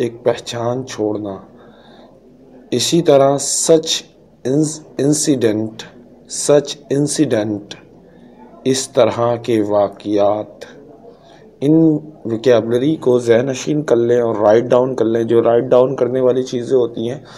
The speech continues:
मैं आपको बताता रहूँगा। आपने जैसे सेंटेंसेस राइट डाउन किए, याद किए, इसी तरह ये भी याद कर लीजिए। Such means,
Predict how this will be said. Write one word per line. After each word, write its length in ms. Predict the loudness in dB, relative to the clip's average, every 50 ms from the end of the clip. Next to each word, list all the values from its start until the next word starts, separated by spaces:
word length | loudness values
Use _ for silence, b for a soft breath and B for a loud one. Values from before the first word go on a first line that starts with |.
| B B B B B B -6
मैं 140 | -2 0 0
आपको 360 | 0 0 -2 -2 -2 -2 2
बताता 460 | 2 2 2 2 0 0 0 0 2
रहूँगा। 380 | 2 2 0 -2 -2 0 2 2
आपने 320 | 2 2 -2 -6 -6 0
जैसे 260 | 0 0 0 0 -6
सेंटेंसेस 760 | -8 -8 -8 -8 -8 -4 -4 -4 -4 -4 -4 -4 -4 -4 -2
राइट 240 | -2 0 0 0 -2
डाउन 320 | -2 -4 -4 -4 -4 -6 -8
किए, 280 | -6 -4 -2 0 0
याद 360 | 0 0 0 -2 -2 -4 -6
किए, 420 | -10 -10 -6 -4 -2 -2 -2 -4 -6 B B B B B B B B -8
इसी 220 | -6 -4 -4 -4
तरह 280 | 0 0 0 2 2 0
ये 280 | 0 2 2 2 0
भी 320 | 0 0 0 0 0 -2 B B B B B B B B B B -20 -12 -2
याद 340 | 2 4 4 4 4 2
कर 120 | 0 -4 -2
लीजिए। 420 | -2 -2 -4 -4 -4 -6 -6 -6 -10
Such 560 | -12 -12 -10 -8 0 2 2 2 2 0 -10 -12 -12 -12
means, 500 | -8 -6 -4 -2 -2 -2 -2 -2 -2 -2